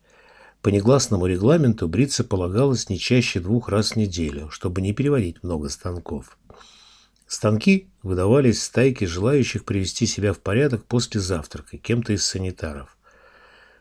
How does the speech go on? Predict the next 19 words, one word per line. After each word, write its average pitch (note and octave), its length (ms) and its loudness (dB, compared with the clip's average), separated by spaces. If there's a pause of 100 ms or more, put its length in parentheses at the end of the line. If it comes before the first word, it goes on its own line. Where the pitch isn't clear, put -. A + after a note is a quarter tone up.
(140)
Брились C3 420 6
в - 40 -20
туалете E2+ 580 0
возле F2 320 -2
шеренги A#2+ 560 4
грязно-жёлтых F#2 1200 0
раковин. D#2 600 -8 (680)
Брились G#2+ 460 4
на F2+ 160 -4
ощупь, C3+ 460 0 (140)
так D#2+ 160 -4
как - 240 -6
ни F2 80 -2
одного F#2 420 4
зеркала F#2 560 0
в E2 80 -2
отделении E2+ 560 -2
не D2+ 240 -4
было. C#2+ 300 -12